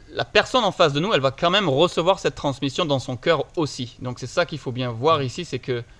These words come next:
si c'est un esprit, euh, qui parle à un autre esprit, de mon cerveau à ton cerveau,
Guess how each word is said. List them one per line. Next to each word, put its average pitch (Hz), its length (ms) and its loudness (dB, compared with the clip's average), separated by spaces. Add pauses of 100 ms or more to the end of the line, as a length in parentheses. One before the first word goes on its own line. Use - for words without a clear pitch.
(520)
si - 200 -8
c'est 143 280 0
un 143 180 2
esprit, 185 580 0 (500)
euh, 120 480 0
qui - 180 -8
parle 151 200 4
à 127 40 2
un 127 80 0
autre 160 180 0
esprit, 190 440 -6 (840)
de 123 180 -4
mon 147 180 2
cerveau 175 360 4
à 147 40 4
ton 139 160 -2
cerveau, 143 480 0